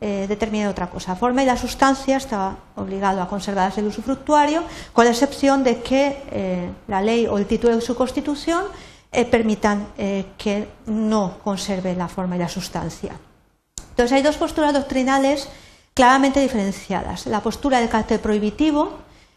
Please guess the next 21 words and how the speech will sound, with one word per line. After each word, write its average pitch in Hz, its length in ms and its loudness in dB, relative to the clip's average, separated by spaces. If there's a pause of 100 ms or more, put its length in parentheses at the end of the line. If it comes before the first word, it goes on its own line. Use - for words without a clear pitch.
(200)
que 220 120 0
indica 262 500 2
que 254 240 0
las 247 240 2
minas, 277 640 0 (100)
eh, 220 220 0
no 226 140 0
son 233 320 -2
susceptibles 233 560 0
de 247 80 0
usufructo. 226 580 -2 (1120)
Esta 240 440 4
postura, 254 560 2 (200)
eh, 202 320 0
se 202 220 -2
apoya 240 460 4
en 262 80 2
los 247 100 0
siguientes 208 380 -4
argumentos. 277 640 0 (100)
Indica 214 380 0